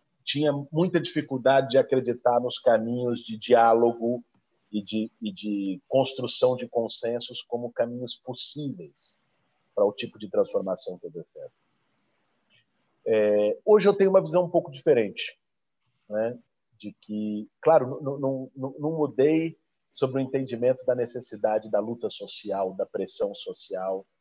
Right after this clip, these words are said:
porque também só o diálogo, sem você ter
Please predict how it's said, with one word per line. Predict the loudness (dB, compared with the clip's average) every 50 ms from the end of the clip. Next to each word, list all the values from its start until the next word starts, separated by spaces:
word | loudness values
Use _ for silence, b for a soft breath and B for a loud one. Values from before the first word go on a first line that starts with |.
| _ _
porque | -20 -12 -8 -8 -6
também | -6 -6 -6 -4 -2 -2 -2 -4 -6 -12 -16 -20 _ _
só | -16 -14 -2 2 6 6 6 6 4
o | 0
diálogo, | -2 0 2 4 6 6 6 4 2 0 -2 -6 -10 -14 -16 -16 -18 _ _ _ _ _ _ _ _ _ _
sem | _ -6 -4 -4 -2 0
você | 0 0 0 0 -2 -2
ter | 0 -2 -4